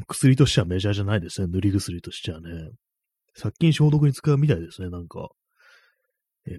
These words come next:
Pさん、赤チンは水銀入り。あ、そうなんですか。あ、箱庭の住人さん、ギラギラしてましたよね。あ、それ私は知りませんでした。そういう色をしてるんですね。今なんかあの、木、用土賃記。木ってあの、希望の木ですね。あの、薄-、多分薄めたっていうことだと思うんですけども、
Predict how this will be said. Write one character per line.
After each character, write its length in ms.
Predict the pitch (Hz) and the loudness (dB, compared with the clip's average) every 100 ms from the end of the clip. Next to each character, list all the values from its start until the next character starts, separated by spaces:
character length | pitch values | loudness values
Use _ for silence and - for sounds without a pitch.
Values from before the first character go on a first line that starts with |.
| - | 2
P 160 | 139 | 2
さ 100 | 104 | 2
ん、 60 | 78 - | -4 -10
赤 240 | 101 - | -6 -2
チ 160 | - 175 | 6 8
ン 40 | |
は 100 | 147 | 8
水 220 | - 135 | 4 2
銀 260 | 147 151 131 | 6 6 6
入 60 | 120 | 2
り。 240 | 104 - _ - 90 | -2 -6 _ -18 -14
あ、 100 | - | -8
そ 180 | - | 0
う 60 | 180 | 2
な 100 | 127 | 2
ん 60 | 80 | -4
で 60 | |
す 100 | - | -12
か。 100 | - | -18
あ、 240 | - 95 98 104 | -16 -16 -14 -6
箱 140 | 113 | 2
庭 120 | 135 | 4
の 60 | 123 | 6
住 80 | 113 | 2
人 100 | 104 | 0
さ 20 | |
ん、 40 | |
ギ 120 | 98 | 2
ラ 100 | 143 | 4
ギ 100 | 143 | 4
ラ 60 | 98 | 0
し 80 | - | -4
て 80 | 104 | -8
ま 80 | |
し 140 | 101 - | -8 -6
た 60 | |
よ 80 | 101 | -6
ね。 100 | 87 82 - - - - _ - | -8 -12 -20 -20 -20 -20 _ -12
あ、 80 | |
そ 80 | - | -8
れ 60 | 92 | -8
私 280 | 98 - 113 | -6 -4 -2
は 60 | |
知 240 | - - 123 | -2 0 2
り 40 | |
ま 120 | 113 | 2
せ 120 | - | 0
ん 60 | 104 | -4
で 80 | 80 | -6
し 80 | - | -16
た。 80 | |
そ 160 | - 123 | -6 0
う 60 | 123 | 4
い 180 | 123 | 4
う 140 | 123 123 | 4 2
色 200 | 120 123 | 2 2
を 60 | |
し 120 | 104 - | 0 -4
て 100 | 101 | -4
る 100 | 98 | -4
ん 40 | |
で 80 | 76 | -8
す 160 | - 87 | -14 -12
ね。 80 | 85 82 _ - - - _ _ _ _ _ - - | -12 -14 _ -20 -20 -20 _ _ _ _ _ -4 2
今 160 | 143 | 4
な 60 | 107 | 4
ん 80 | 104 | 2
か 100 | 92 | 0
あ 20 | |
の、 480 | 90 87 87 87 85 90 _ _ | -2 -2 -2 -4 -8 -14 _ _
木、 220 | - - 196 | -6 -4 2
用 240 | 160 127 127 | 8 10 8
土 120 | 127 | 6
賃 220 | - 104 - | 2 -2 -4
記。 160 | 71 - - - | -14 -14 -18 -12
木 140 | - | -8
っ 20 | 123 | -8
て 140 | - | -8
あ 80 | 82 | -10
の、 320 | 80 82 76 - _ | -10 -12 -12 -16 _
希 160 | - 113 | -4 2
望 180 | 123 131 | 4 6
の 120 | 123 | 4
木 180 | - 113 | 2 -4
で 100 | 90 | -4
す 140 | - | -10
ね。 80 | 92 | -8
あ 100 | 90 | -6
の、 160 | 87 92 | -6 -4
薄-、 200 | 101 - | -6 -8
多 100 | 90 | -8
分 100 | 87 | -6
薄 200 | 95 143 | 0 2
め 100 | 139 | 4
た 80 | |
っ 60 | 139 | 2
て 100 | - | -2
い 20 | |
う 40 | 87 | -6
こ 60 | |
と 60 | 87 | -6
だ 60 | |
と 80 | 82 | -6
思 120 | 90 | -8
う 20 | 85 | -8
ん 20 | |
で 60 | |
す 80 | 85 | -10
け 80 | - | -10
ど 80 | 87 | -8
も、 180 | 85 | -10